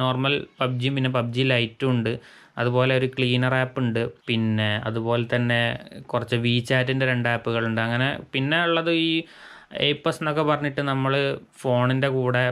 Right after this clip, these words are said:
ബ്ലോട്ട്വെയർ ആയിട്ട് വരുന്ന ആപ്പുകളാണ് പരസ്യം മാതിരി. പിന്നെ അതുപോലെ നമ്മൾ ഈ ക്ലിക്ക് ബെയ്റ്റ് ആഡുകൾ ഉണ്ടല്ലോ, നിങ്ങളുടെ ഫോൺ സ്ലോ ആണ്, സ്പീഡ് കൂട്ടാൻ ഇന്ന ആപ്പ് ഇൻസ്റ്റാൾ ചെയ്യൂ, അതുപോലെ ചില മിസ്ലീഡിങ് ആയിട്ടുള്ള ഗെയിമുകൾ, അങ്ങനത്തെ ഗെയിമുകളൊക്കെയാണ്.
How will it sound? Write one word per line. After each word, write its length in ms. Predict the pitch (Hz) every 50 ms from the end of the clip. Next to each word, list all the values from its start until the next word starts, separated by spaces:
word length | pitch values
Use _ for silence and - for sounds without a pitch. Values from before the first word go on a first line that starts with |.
| 123
ബ്ലോട്ട്വെയർ 500 | 123 123 120 120 113 113 127 123 123 123 127
ആയിട്ട് 200 | 127 123 123 127 123
വരുന്ന 260 | 120 117 120 120 120 117 113
ആപ്പുകളാണ് 420 | 110 110 113 110 110 110 110 107 107
പരസ്യം 340 | 110 107 107 104 - 113 113 117
മാതിരി. 220 | 110 107 107 107 107 110
പിന്നെ 140 | 113 113 113 113
അതുപോലെ 280 | 117 117 117 120 120 123
നമ്മൾ 180 | 123 123 120 120 120
ഈ 40 | 120 117 -
ക്ലിക്ക് 220 | 120 117 120 123 117 117
ബെയ്റ്റ് 280 | 127 127 123 123 131 127 123
ആഡുകൾ 280 | 120 117 120 117 117 113 110
ഉണ്ടല്ലോ, 300 | 110 107 104 104 101 104 - - - 135
നിങ്ങളുടെ 300 | 117 110 110 110 107 110 107 107
ഫോൺ 160 | 113 107 110 110 110
സ്ലോ 140 | 110 113 104 104 107 107 104
ആണ്, 160 | 104 104 104 104 - - - - - - -
സ്പീഡ് 320 | - _ 113 110 107 110 107
കൂട്ടാൻ 320 | 107 107 - 113 110 110 110
ഇന്ന 200 | 107 104 107 110 107
ആപ്പ് 140 | 104 - - 110
ഇൻസ്റ്റാൾ 360 | 107 110 - 117 107 110 107 107
ചെയ്യൂ, 180 | 107 107 107 104
അതുപോലെ 380 | 104 104 104 110 107 107 107 107 110 - - - - -
ചില 240 | 113 107 107 110 110 - - - 131 120
മിസ്ലീഡിങ് 480 | 110 113 - 120 120 120 117 120 120 120
ആയിട്ടുള്ള 280 | 120 113 - 113 113 113 117
ഗെയിമുകൾ, 400 | 110 107 107 104 110 107 107 107 107 113 113 117
അങ്ങനത്തെ 280 | 123 139 143 151 170 165
ഗെയിമുകളൊക്കെയാണ്. 560 | 160 151 143 139 139 139 135 135 123 120 117